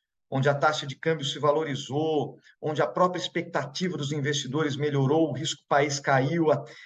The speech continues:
a curva de juros tá mais baixa. Ou seja, tudo em, apontando pra possibilidade de uma harmonização dessas políticas. Infelizmente, não foi ainda nessa reunião, mas nós seguimos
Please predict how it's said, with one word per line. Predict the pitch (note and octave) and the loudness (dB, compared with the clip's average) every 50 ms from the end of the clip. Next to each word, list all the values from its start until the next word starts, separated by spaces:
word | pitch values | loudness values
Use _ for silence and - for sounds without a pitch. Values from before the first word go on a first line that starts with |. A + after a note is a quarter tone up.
| - - | -14 -8
a | - B2+ | -8 -8
curva | - - - F3 F#3+ F3+ D3 C#3+ - | -6 -6 -4 -4 -2 -2 0 0 -2
de | A2+ B2+ | -2 -4
juros | C3 A#2 C3 D#3+ E3 C#3 - - | -6 -4 -2 -2 0 0 -2 0
tá | D#3 D3 | 0 0
mais | C#3+ C#3+ C3 A#2+ - | 2 2 0 0 -2
baixa. | - - C#3+ D3+ D#3 D#3+ D#3 C3 - - A#2 | 2 4 4 6 6 4 2 0 -4 -8 -8
Ou | - - _ _ _ - | -10 -12 _ _ _ -4
seja, | - G3 F3 C#3+ C#3 - - _ _ _ _ _ | -2 -2 -2 -4 -8 -12 -20 _ _ _ _ _
tudo | - C4 C4 C#4+ C#4 C#4+ C4 | 2 4 4 4 4 6 6
em, | B3+ A#3+ G#3+ A3 A3 | 6 6 4 2 2
apontando | - F#3+ F#3+ - - A3 G3+ F3 - - F3+ G3 G#3+ A3 A3+ A3+ A3 A#3+ A3 A3 - _ _ _ _ _ _ _ _ _ _ _ _ _ _ _ _ - | 0 0 2 6 6 6 6 6 2 2 6 8 8 8 8 8 6 2 2 -2 -6 _ _ _ _ _ _ _ _ _ _ _ _ _ _ _ _ 0
pra | - F3+ E3 | 2 2 2
possibilidade | - - F#3+ G3+ - - F#3+ F3 F#3 F3 D#3+ C#3+ A#2 C#3+ D#3 D#3+ D#3 C#3 | 2 2 0 2 2 2 0 2 2 0 2 2 4 6 6 6 4 2
de | E3 | 0
uma | E3 D#3+ | 0 0
harmonização | D#3 D3+ D#3 D#3 D#3 D3 D3 C#3 C3+ - C#3+ C#3+ | 0 0 0 -4 -4 -2 -2 -2 -2 -2 -2 -2
dessas | C#3 C#3 C#3+ C3+ | -2 -2 -4 -6
políticas. | - - D#3+ B2+ G#2+ - - - - - - - _ _ _ _ _ _ - | -8 -6 -6 -6 -6 -6 -8 -10 -12 -12 -14 -14 _ _ _ _ _ _ -2
Infelizmente, | - G3 G#3+ G#3+ G#3+ F#3 D#3+ C#3+ C3 B2 C3+ D3 D#3+ D#3 - C3+ | 0 2 4 4 4 2 0 0 2 2 2 2 0 -2 -2 0
não | C3+ C#3+ D#3+ D#3 C#3 | 2 2 2 2 -2
foi | - - A#2+ A#2+ A#2 A2 G#2+ - - - _ _ _ _ - | -4 -2 -2 0 0 0 -2 -6 -12 -20 _ _ _ _ -6
ainda | - A#2+ A#2+ B2 B2+ B2 A2+ A2 | -2 2 2 2 2 2 2 0
nessa | A2 A2+ A2+ - A#2+ | 0 -2 -2 -2 -4
reunião, | B2 D3 F3 F3+ D#3+ D3 D#3+ F3 - - - - _ _ _ _ - | -4 -2 -2 -2 0 0 -2 -2 -4 -10 -16 -20 _ _ _ _ -8
mas | A2 A2+ A2 | -6 -2 0
nós | B2 C3+ C#3 D3+ E3+ E3+ - - - - | 4 6 6 6 4 2 -2 -8 -12 -14
seguimos | - - - C#3 A#2+ G#2+ C3+ F3 G3+ G#3+ G#3+ G#3 - - - - | -14 -10 -8 -6 -4 -2 0 0 2 2 0 0 -2 -4 -6 -8